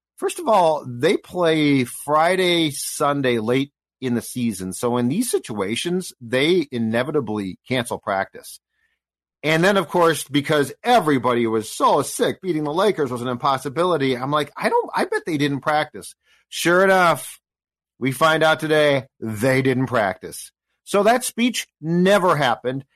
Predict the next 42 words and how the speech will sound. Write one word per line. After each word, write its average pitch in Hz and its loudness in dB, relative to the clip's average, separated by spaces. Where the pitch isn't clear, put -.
And 165 -2
in 196 2
fact, 208 2
I 220 4
would 226 2
argue 214 2
Cat 202 0
knew 226 2
it 233 2
wasn't 233 2
going 156 0
to 160 -2
happen 151 2
because 190 0
anyone 202 2
with 202 0
common 196 -2
sense, 214 0
when 202 2
I 247 2
can 254 -2
sit 220 -2
here 220 0
at 202 -2
my 190 0
home 202 2
in 185 -4
Saint 208 -2
Louis 190 -2
Park 226 -2
and 202 -2
know 185 4
they're 185 0
not 180 0
gonna 180 -2
practice, 185 -2
I 285 2
think 254 -2
a 269 -2
player 254 -2
knows 127 0
that. 95 -6